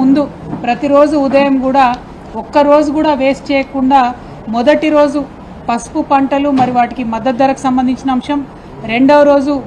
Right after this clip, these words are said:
మిర్చి రైతులకు సంబంధించి వారు పడుతున్నటువంటి కష్టాల గురించి, మూడవ రోజు రాష్ట్ర వ్యాప్తంగా పంట నష్టం జరిగింది, దాని మీద ప్రభుత్వం ఆదుకోవాలని చెప్పినటువంటి అంశం, అట్లానే ఆడపిల్లలకు స్కూటీలు ఇస్తామని చెప్పి మీరు ఇవ్వనటువంటి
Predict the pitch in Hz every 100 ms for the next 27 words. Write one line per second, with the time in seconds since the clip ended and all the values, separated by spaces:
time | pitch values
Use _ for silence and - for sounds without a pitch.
0 | 226 233 - 311 294 277 285 269 277 254
1 | 262 254 254 254 269 247 - - - 233
2 | 226 240 240 277 269 269 269 262 208 -
3 | 262 262 254 269 262 294 - - - -
4 | 220 240 302 294 285 285 294 277 233 240
5 | - 277 269 294 277 269 - 240 277 277
6 | 254 285 254 254 262 254 254 240 - -
7 | - 240 269 262 277 285 262 240 269 277
8 | 240 - 226 254 277 269 269 269 262 269
9 | 269 254 247 240 285 269 - - - -
10 | 233 277 294 294 262 233 262 285 285 285
11 | 285 - - 294 311 285 - 285 262 254
12 | 262 254 277 254 - - - 240 240 240
13 | 277 285 285 277